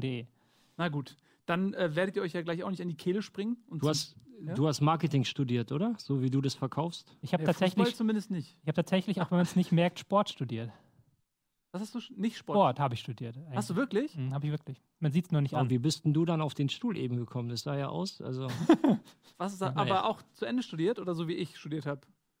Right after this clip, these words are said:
Speaker 1: Ja, so.
Speaker 2: Ja, Mama, ich geh da mal studieren, Schnitt, Kneipe, so.
Speaker 1: Nee, so nicht, nee. Schon
Speaker 3: So,
Speaker 1: aber
Speaker 3: Nils, wie war denn dein Bundesliga-Wochenende?
Speaker 2: Lass mich doch, Ralf, ganz kurz, wir, ich möchte noch unseren, äh, unseren fantastischen Gast von transfermarkt punkt de in Gänze ankündigen, Jan-Henrik Luffe, da sein.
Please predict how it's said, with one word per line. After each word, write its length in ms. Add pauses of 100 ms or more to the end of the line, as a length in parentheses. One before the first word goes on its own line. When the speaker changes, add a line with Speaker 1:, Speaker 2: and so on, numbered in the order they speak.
(260)
Speaker 1:
Ja, 320
so. 200
Speaker 2:
Ja, 100
Mama, 220
ich 100
geh 80
da 100
mal 140
studieren, 600
Schnitt, 320
Kneipe, 440 (160)
so. 300 (320)
Speaker 1:
Nee, 200
so 120
nicht, 300
nee. 180 (400)
Schon 100
Speaker 3:
So, 80
Speaker 1:
aber 60
Speaker 3:
Nils, 260
wie 100
war 120
denn 160
dein 180
Bundesliga-Wochenende? 800
Speaker 2:
Lass 160
mich 100
doch, 140
Ralf, 260
ganz 180
kurz, 300
wir, 160
ich 80
möchte 240
noch 100
unseren, 360
äh, 260
unseren 160
fantastischen 340
Gast 160
von 120
transfermarkt 400
punkt 120
de 120
in 140
Gänze 340
ankündigen, 400
Jan-Henrik 360
Luffe, 280
da 200
sein. 260